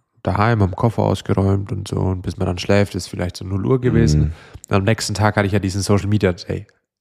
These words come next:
Speaker 1: Social Media Day Nummer zwei
Speaker 2: Ja.
Speaker 1: übrigens mittlerweile. Und da waren wir dann hier in der Praxis. Um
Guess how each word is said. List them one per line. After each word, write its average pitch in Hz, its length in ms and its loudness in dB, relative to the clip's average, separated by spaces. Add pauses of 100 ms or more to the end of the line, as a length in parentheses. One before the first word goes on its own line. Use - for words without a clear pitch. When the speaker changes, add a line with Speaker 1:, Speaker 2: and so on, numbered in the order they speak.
(140)
Speaker 1:
Social 110 320 -4
Media 110 240 0
Day 98 280 0
Nummer 92 280 -4
zwei 104 580 -4
Speaker 2:
Ja. 90 240 0
Speaker 1:
übrigens 117 460 -6
mittlerweile. 120 540 0 (600)
Und 101 680 0
da 90 120 2
waren 95 200 2
wir 98 100 0
dann 90 180 -2
hier 98 120 0
in 92 80 -2
der 92 80 0
Praxis. - 540 -2 (420)
Um 98 440 -4